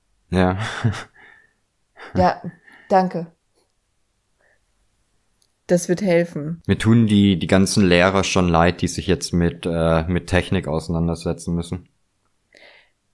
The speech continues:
Speaker 2: Ja, also, man muss ja jetzt einfach sagen, es, äh,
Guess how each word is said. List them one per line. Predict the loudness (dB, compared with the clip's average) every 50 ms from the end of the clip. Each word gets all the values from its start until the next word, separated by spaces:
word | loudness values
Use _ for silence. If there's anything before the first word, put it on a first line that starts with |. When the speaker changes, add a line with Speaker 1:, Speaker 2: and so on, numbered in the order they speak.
| _ _ _ -2
Speaker 2:
Ja, | 0 2 2 2
also, | 2 2 2 4 2 2 2 0 -4 _ _ _ _ _ _ _ _ -4
man | 0 2 2 4 2
muss | 2 -2 -2 2
ja | 4 4
jetzt | 6 6 4 2 -2
einfach | -4 -4 -4 -4 -6 -8
sagen, | -6 -4 -2 0 0 0 -2 -4 -8 -10 -12 -12 _ -14
es, | -14 -14 -16 -18 -20 -6
äh, | 0 2 4 4 6 4 4 4 4 4 4 2